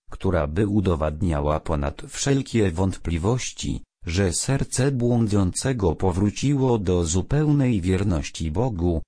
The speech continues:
prawdzie i sprawiedliwości. Stanowisko brata pokutującego. Brat, który zbłądził, o ile pokutuje prawdziwie,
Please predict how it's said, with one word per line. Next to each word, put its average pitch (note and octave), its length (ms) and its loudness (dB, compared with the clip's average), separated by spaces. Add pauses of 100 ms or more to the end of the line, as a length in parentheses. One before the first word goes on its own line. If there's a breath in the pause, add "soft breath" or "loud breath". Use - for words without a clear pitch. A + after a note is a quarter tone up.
(160)
prawdzie F2+ 540 0
i G#2+ 260 -4
sprawiedliwości. E2 1300 -4 (920)
Stanowisko G2 920 0
brata E2 460 0
pokutującego. E2+ 1300 -2 (720)
Brat, D2+ 600 -4 (220)
który F#2 340 0
zbłądził, D#2+ 960 -2 (240)
o G#2+ 120 2
ile C#3+ 360 2
pokutuje A#2 680 0
prawdziwie, E2+ 840 -2